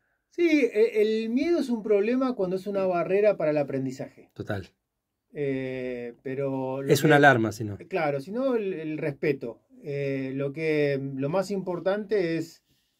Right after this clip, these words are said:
Speaker 1: es tener herramientas para discernir.
Speaker 2: Total.
Speaker 1: Discernir qué,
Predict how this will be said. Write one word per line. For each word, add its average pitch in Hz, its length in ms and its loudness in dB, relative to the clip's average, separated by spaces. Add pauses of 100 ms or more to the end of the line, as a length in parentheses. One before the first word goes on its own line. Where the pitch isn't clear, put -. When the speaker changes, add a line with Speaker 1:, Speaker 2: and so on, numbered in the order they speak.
(140)
Speaker 1:
es 139 320 -6
tener 160 300 0
herramientas 165 760 0
para 139 280 -2
discernir. 127 720 -2 (140)
Speaker 2:
Total. - 240 -6
Speaker 1:
Discernir 165 480 0
qué, 139 720 0